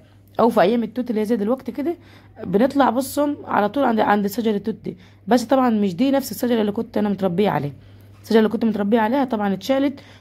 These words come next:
واتزرعت مكانها. آه، ده توت ابيض، في توت اسمر، بيكون احمر كده في الاول وبعدين بيكون اسمر، طعمه بيكون فظيع.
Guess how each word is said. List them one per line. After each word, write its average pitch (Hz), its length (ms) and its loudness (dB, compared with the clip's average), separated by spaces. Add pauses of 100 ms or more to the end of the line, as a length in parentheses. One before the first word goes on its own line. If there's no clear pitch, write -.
(140)
واتزرعت 214 500 2
مكانها. 269 460 0 (440)
آه، 180 260 2
ده 180 160 2
توت 262 220 0
ابيض، 277 560 2
في 220 160 -2
توت 247 220 -2
اسمر، 269 500 -2
بيكون 220 420 0
احمر - 260 2
كده 262 180 0
في 247 60 -4
الاول 320 240 2
وبعدين 220 260 2
بيكون 214 240 -4
اسمر، - 320 -10 (520)
طعمه 262 340 4
بيكون 240 520 0
فظيع. 180 380 -4